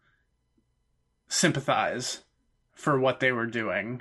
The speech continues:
in a weird way. I know it doesn't make sense 'cause it has to do with, like, the devil and Antichrist and shit, but, um,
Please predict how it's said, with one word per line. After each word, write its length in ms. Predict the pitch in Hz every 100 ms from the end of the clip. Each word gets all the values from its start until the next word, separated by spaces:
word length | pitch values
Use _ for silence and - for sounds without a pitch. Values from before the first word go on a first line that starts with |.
| -
in 140 | 139
a 60 | 131
weird 360 | 131 123 117
way. 320 | 113 98 123 127
I 80 | 135
know 180 | 139 131
it 140 | 113 -
doesn't 260 | 139 147 117
make 180 | 113
sense 300 | - 120 107
'cause 200 | - 123
it 140 | 113 - -
has 240 | 127 120
to 80 | -
do 160 | 120 117
with, 160 | 113 -
like, 160 | 110 107
the 80 | 107
devil 400 | 107 107 107 110
and 300 | 107 113 - -
Antichrist 680 | 120 113 92 117 90 113 104
and 100 | 110
shit, 280 | 107 113 117
but, 240 | 110 107 - - - - -
um, 560 | 131 113 113 113 123